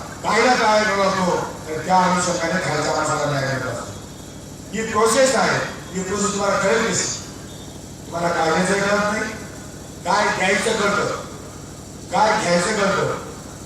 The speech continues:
कायद्याचं काय कळतं, खायला तुम्हाला ज्या गोष्टी तुम्हाला कळतच नाही,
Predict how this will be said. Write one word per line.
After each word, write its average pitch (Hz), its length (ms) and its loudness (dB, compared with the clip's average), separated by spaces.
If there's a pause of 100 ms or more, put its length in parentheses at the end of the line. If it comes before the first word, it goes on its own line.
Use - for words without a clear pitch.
कायद्याचं 175 340 2
काय 196 140 2
कळतं, 196 280 0
खायला 170 280 2
तुम्हाला - 380 -2 (1300)
ज्या 226 280 6
गोष्टी 233 220 0
तुम्हाला 220 300 2
कळतच 233 380 2
नाही, 180 360 0